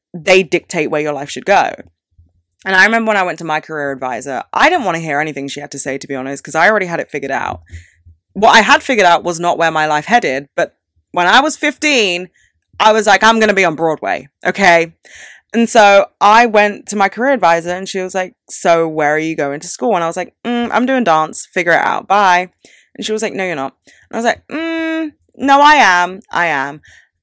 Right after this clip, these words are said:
And then she was like, "Okay, if you had to take an academic subject at university, what would it be?"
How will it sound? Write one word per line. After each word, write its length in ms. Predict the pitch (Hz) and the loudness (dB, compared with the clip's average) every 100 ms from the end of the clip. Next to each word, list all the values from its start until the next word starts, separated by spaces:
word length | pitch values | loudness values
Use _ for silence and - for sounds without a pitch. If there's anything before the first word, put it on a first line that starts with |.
| _ | _
And 200 | 262 285 | 2 4
then 260 | 277 277 269 | 4 4 0
she 140 | 277 | -4
was 100 | 262 | -2
like, 220 | 240 190 - | -2 -2 -4
"Okay, 400 | 196 156 135 - | -2 0 -2 -6
if 100 | 190 | -6
you 100 | 214 | -2
had 180 | 226 226 | 0 -2
to 40 | |
take 200 | 247 285 | -4 -4
an 100 | 285 - | -4 -6
academic 560 | 180 202 165 156 151 - | -6 -6 -4 -4 -4 -8
subject 440 | 160 143 143 135 | -10 -8 -12 -10
at 120 | 147 | -12
university, 520 | - 151 143 143 - 143 | -10 -8 -8 -10 -12 -10
what 140 | 135 | -10
would 120 | 151 | -10
it 100 | 220 | -6
be?" 360 | 277 180 139 | -4 -2 -4